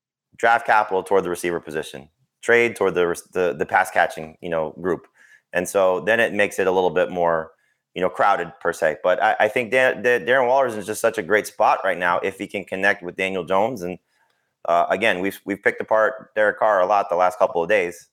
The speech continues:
understandably so. Is Daniel Jones a downgrade significantly from Derek Carr? I'd say it's slight downgrade just in terms of where they are as passers right now in their careers. But Brian Daboll sees something in Darren Waller that he likes. The, the, the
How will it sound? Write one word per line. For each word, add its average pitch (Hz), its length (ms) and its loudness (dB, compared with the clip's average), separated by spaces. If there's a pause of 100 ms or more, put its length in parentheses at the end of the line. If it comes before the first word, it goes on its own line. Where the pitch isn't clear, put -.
(160)
understandably 87 500 -4
so. 107 280 0 (760)
Is 87 120 -8
Daniel 98 280 2
Jones 101 260 2
a 87 40 -6
downgrade 95 600 0
significantly 101 640 -2
from 104 160 -8
Derek 107 240 2
Carr? 120 140 2
I'd 147 80 -2
say - 80 0
it's - 100 -2
slight 120 220 0
downgrade 92 400 2
just 92 160 -10 (120)
in 90 60 -14
terms 90 220 -2
of 80 60 -6
where 90 100 4
they 85 100 4
are 82 120 4
as 78 120 -4
passers 90 400 0
right 78 140 2
now 80 140 0
in 78 40 -4
their 76 100 -6
careers. 98 400 0 (520)
But 87 240 2 (720)
Brian 98 240 2
Daboll 117 260 2
sees 120 200 -4
something 120 300 0
in 117 60 -6
Darren 120 200 2
Waller 123 240 2
that 120 100 4
he 120 80 2
likes. 131 400 0
The, 80 120 -6 (120)
the, 85 380 2 (100)
the 80 300 -6